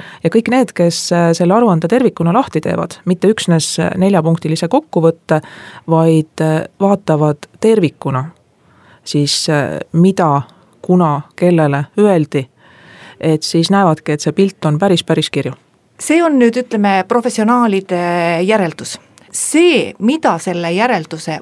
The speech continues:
Speaker 2: või selle lõpptulemiga tehakse, see on nüüd poliitilise otsustuse koht, sest tegemist ei ole ju ei politsei uurimisega, kus, millele järgneksid siis seadusest tulevad sanktsioonid,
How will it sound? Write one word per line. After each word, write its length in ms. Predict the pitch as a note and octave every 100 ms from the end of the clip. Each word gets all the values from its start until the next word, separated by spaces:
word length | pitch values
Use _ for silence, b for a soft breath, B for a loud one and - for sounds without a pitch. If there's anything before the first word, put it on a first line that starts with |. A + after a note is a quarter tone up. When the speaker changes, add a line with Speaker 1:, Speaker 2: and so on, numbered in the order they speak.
| F3
Speaker 2:
või 100 | F3+
selle 360 | F#3 F3+ F3+ E3+
lõpptulemiga 1300 | A#3+ - _ - - _ _ _ A#3+ A#3+ D#3 E3 D#3
tehakse, 560 | A#3 A3+ F3 - - - _
see 240 | - F4 F#4
on 80 | E4
nüüd 120 | E4+
poliitilise 640 | F4+ D4+ A3 - D#3 D3
otsustuse 480 | E3 - D3+ E3 E3
koht, 280 | F3 E3 B B -
sest 200 | A3+ -
tegemist 440 | D4+ B3+ G3+ -
ei 140 | F#3+
ole 220 | F#3+ G3+ F3
ju 120 | D3+
ei 80 | D3
politsei 580 | - F#3+ A#3+ - C4+ C4+
uurimisega, 640 | C4+ C4+ C4 C4 B3 A#3+ A#3
kus, 300 | A#3 - - A3+ G#3
millele 360 | A3+ A3+ G3
järgneksid 720 | G3 G#3+ G3+ F3+ - - E3 -
siis 240 | E3 -
seadusest 500 | F#3+ G3 B3 C#4+ -
tulevad 340 | D#4 D4 C#4
sanktsioonid, 600 | - C4+ B3+ C#4 C4+ B3+